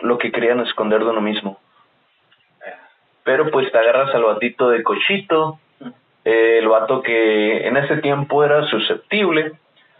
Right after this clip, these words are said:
entonces era,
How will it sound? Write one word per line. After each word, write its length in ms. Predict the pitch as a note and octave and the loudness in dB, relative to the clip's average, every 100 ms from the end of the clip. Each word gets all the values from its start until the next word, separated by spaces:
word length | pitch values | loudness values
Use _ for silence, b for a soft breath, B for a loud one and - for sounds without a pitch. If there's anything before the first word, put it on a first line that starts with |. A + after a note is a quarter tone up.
| b b _ _ _ _ _ _ - | b b _ _ _ _ _ _ -6
entonces 840 | B2 A#2+ B2 A#2+ C#3 C3 C3 B2+ | -6 -2 -2 0 0 2 2 2
era, 500 | B2 C3 B2+ A#2+ A2+ | 2 4 4 4 2